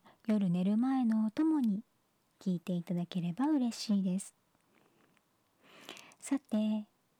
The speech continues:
今日も一日お疲れ様でした。寝る前のひととき、ちょっとだけ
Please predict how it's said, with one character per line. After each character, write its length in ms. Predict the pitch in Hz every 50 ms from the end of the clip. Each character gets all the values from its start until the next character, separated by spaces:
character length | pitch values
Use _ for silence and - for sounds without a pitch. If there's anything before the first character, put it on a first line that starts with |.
| _ _ -
今 140 | - 240 254
日 40 | 254
も 200 | 226 214 208 196
一 240 | 196 190 - - 226
日 500 | 220 226 233 - - - 254 247 233 - _ _ _ _ _ _ _ _ _
お 40 | -
疲 360 | 190 - - - - - 196
れ 140 | 190 196 190
様 280 | - - 208 202 220 233
で 140 | 247 269 285
し 120 | - -
た。 260 | - 277 254 233 - _ _ _ _ _ _ _ _ _ _ _ _ _ _ _ _ _ _ _ _ - - _ _ _ _ _ _ - - - - - _ -
寝 100 | 220 202
る 120 | 214 214
前 240 | 214 226 226 220 214
の 140 | 196 196 196
ひ 100 | - -
と 140 | - 214
と 120 | - 202 190
き、 380 | - - - 190 185 180 185 190 _ _ _ _ - - _ -
ち 100 | - 214
ょ 40 | 190
っ 60 | - _
と 100 | - 254
だ 140 | 269 294 302 -
け 220 | - 320 320 359